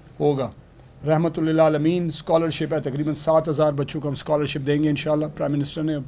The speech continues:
चीफ मिनिस्टर ने अनाउंस किया है और ये भी एजुकेशन डिपार्टमेंट उसमें, अ, उस पर काम कर रहा है। और इंशाल्लाह, अ, लास्टली डिजिट-, अ, टेक्स्ट बुक बोर्ड की हम डिजिटाइजेशन कर रहे हैं, पूरा प्रोसेस उनका हम डिजिटाइज कर रहे हैं, उस पर प्रोसेस चल रहा है।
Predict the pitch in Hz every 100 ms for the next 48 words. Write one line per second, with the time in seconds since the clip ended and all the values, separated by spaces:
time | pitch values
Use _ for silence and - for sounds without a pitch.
0 | - - 135 143 139 147 143 143 156 143
1 | 160 147 123 - - - - - - 147
2 | 165 160 160 131 135 147 156 139 147 139
3 | 165 143 147 - 202 - - - - 147
4 | 131 131 127 127 113 143 139 139 147 151
5 | 151 147 160 151 139 - 147 151 165 -
6 | - - - 135 135 135 127 147 175 165
7 | 196 180 151 151 147 156 147 147 143 -
8 | 170 - 156 131 156 160 - 147 151 143
9 | 131 143 131 131 151 165 165 151 165 165
10 | - - - - 175 170 - 165 156 170
11 | 175 147 151 147 135 131 151 151 160 151
12 | 160 143 147 - 147 139 143 151 156 170